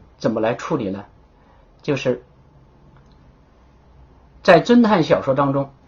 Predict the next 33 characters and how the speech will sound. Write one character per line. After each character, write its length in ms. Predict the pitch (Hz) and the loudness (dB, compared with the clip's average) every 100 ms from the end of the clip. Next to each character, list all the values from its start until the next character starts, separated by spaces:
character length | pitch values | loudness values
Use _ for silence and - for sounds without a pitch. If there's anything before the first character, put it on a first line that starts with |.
| _ - | _ -8
有 160 | 123 | -6
一 120 | 117 | -4
个 120 | 147 147 | -6 -6
很 340 | - 104 95 | -6 -8 -6
重 300 | - 220 147 | -4 -2 0
要 160 | 139 101 | -2 -4
的 180 | 80 - - _ | -10 -14 -20 _
问 180 | 151 101 | -8 -8
题， 220 | 95 - - _ - | -10 -16 -20 _ -2
空 260 | 247 254 | 6 6
间 240 | 233 214 208 | 8 4 0
不 380 | - 302 208 139 | 0 2 2 -2
仅 260 | 104 92 | -6 -10
是 220 | - 113 | -12 -12
排 320 | 95 - 110 147 | -12 -8 -6 -6
除 340 | - 107 127 - _ - | -8 -12 -12 -20 _ -12
这 120 | - | -10
个 140 | 127 107 | -10 -12
凶 380 | - 214 214 | -8 -6 -4
犯 260 | 196 180 - - - - | -2 -4 -4 -20 -20 -8
他 140 | 240 | -8
到 480 | - 262 240 147 104 | 4 6 8 6 0
底 240 | - 78 - _ - | -12 -18 -20 _ -20
是 480 | - - - 226 139 | -16 -12 -6 -4 -4
不 240 | - 107 143 | -8 -10 -10
是 340 | - 175 - _ _ _ - - _ _ _ _ _ _ _ _ _ _ _ _ | -6 -8 -8 _ _ _ -20 -20 _ _ _ _ _ _ _ _ _ _ _ _
有 260 | 135 117 98 | -4 -2 -4
作 300 | - 220 131 | 0 2 4
案 340 | 160 131 95 | 2 0 -4
的 220 | 92 - _ _ _ _ _ _ _ _ _ _ _ _ _ _ - - - | -14 -18 _ _ _ _ _ _ _ _ _ _ _ _ _ _ -20 -20 -6
空 260 | - 165 | 0 2
间 240 | 156 143 | 2 2
的 140 | 135 | 0